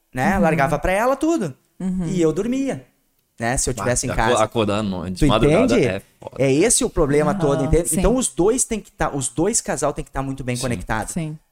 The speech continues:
Speaker 1: Porque não é fácil.
Speaker 2: Não,
Speaker 1: Não
Speaker 2: não
Speaker 1: é
Speaker 2: é.
Speaker 1: fácil.
Speaker 2: Não, é bem difícil.
Speaker 1: Mas nunca abre mão, porque eu abri mão, eu tava sempre cansado, eu tava, só que eu não lembrava que ela também tava cansada.
Speaker 2: Uhum.
Speaker 1: Que na noite anterior, a Lu não dormiu, a minha ex não dormiu.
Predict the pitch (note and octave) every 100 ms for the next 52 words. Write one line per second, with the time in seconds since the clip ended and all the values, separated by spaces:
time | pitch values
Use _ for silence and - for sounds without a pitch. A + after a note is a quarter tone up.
0 | - B2+ C#3+ C3+ D#3 G#3 C3+ A#2+ - -
1 | F3 F3 A#2+ A#2+ E3+ F3 A2+ G#3+ A3 A#3+
2 | C4+ F#3 F3 D#3 F#3 A3+ D3+ D3 E3 G#3+
3 | B3+ G#3+ G3+ A#3+ A3 A#3+ A#3+ E3 - G3
4 | G3 F#3+ _ - G3 A#3+ F#3 F3+ D3 C#3+
5 | B2+ D#3+ F#3 E3+ F3+ - - F#3 - G3
6 | G3+ D#3 D#3 E3+ E3+ - _ - G3 G#3+
7 | A3 A3+ A3+ F3+ E3+ G3+ C4 B3+ A#3+ F#3+
8 | G3 B3+ C4 F3+ D3+ D#3 C#3+ C#3 C3+ A#2+
9 | A#2+ G#2+ - F3 F3 D#3+ D#3+ D#3 D#3+ B3
10 | - A#3+ A3+ D3 D#3+ B3 A#3+ _ - D3
11 | D#3+ A#3 B3+ G3+ D#3+ C#3+ C3 A2+ - -
12 | C3 D#3+ D3+ F#3 B3+ G#3+ F#3 D3+ C#3 B2+
13 | G#2+